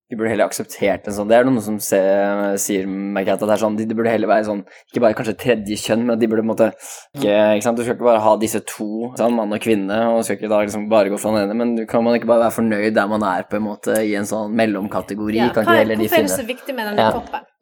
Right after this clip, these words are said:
Speaker 1: Ja.
Speaker 2: Ikke sant? Kan ikke du bare gjøre det? Hvorfor er det så viktig? Og, eller verre, du skjønner ikke deg selv. Du skjønner ikke hvor undertrykket du er, hvis du har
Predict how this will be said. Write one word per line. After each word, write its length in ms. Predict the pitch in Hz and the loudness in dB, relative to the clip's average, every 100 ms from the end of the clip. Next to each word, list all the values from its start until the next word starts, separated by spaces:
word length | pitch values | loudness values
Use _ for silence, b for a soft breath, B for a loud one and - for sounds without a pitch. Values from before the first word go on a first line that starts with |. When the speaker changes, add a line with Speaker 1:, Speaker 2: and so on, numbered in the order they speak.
| 120 | 2
Speaker 1:
Ja. 120 | 135 - | 2 0
Speaker 2:
Ikke 140 | 220 220 | -8 -4
sant? 220 | 214 208 | -4 -4
Kan 120 | 285 | -6
ikke 140 | 285 226 | -6 -4
du 40 | |
bare 320 | 220 220 226 214 B B B | -2 0 0 -2 B B B
gjøre 400 | 214 220 233 226 | -2 0 0 -2
det? 160 | 208 202 190 - _ - | -2 -4 -4 -10 _ -14
Hvorfor 180 | 269 269 | -8 -6
er 60 | 226 | -6
det 80 | |
så 80 | 226 | -6
viktig? 320 | 220 - 202 185 B B | -10 -8 -10 -10 B B
Og, 120 | 220 214 | 2 2
eller 420 | - 226 214 208 - | 4 2 2 0 -2
verre, 380 | 208 208 170 156 - 185 | 0 0 0 -10 -12 -10
du 40 | 208 | -2
skjønner 300 | 247 226 226 | 0 0 0
ikke 160 | 196 | -4
deg 120 | 170 | -8
selv. 300 | - 190 139 180 | -6 -8 -8 -8
Du 40 | |
skjønner 320 | - 294 302 | 0 2 2
ikke 160 | 302 - | -2 -2
hvor 160 | 233 | -2
undertrykket 520 | 214 214 226 208 - - | -2 -6 -6 -10 -12 -8
du 60 | |
er, 220 | - - - - | -8 -8 -10 0
hvis 240 | 247 - | 0 0
du 80 | 208 | -2
har 460 | 202 214 190 170 | -4 2 4 4